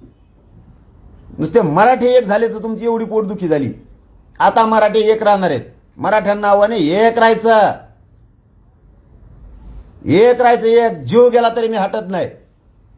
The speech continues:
यांनी सगळ्यांनी प्लॅन केला असेल मला आता मारून टाकायचा, हेही मी जाहीर सांगतोय प्रेसच्या माध्यमातून. याला दिसन तिथं गोळ्या घालायच्या, हीही प्लॅन यांचा असणार आहे.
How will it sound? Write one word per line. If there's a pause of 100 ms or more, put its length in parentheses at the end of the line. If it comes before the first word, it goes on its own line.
(340)
यांनी
सगळ्यांनी
प्लॅन
केला
असेल
मला
आता
मारून
टाकायचा, (840)
हेही
मी
जाहीर
सांगतोय
प्रेसच्या
माध्यमातून. (1300)
याला
दिसन
तिथं
गोळ्या
घालायच्या, (680)
हीही
प्लॅन
यांचा
असणार
आहे.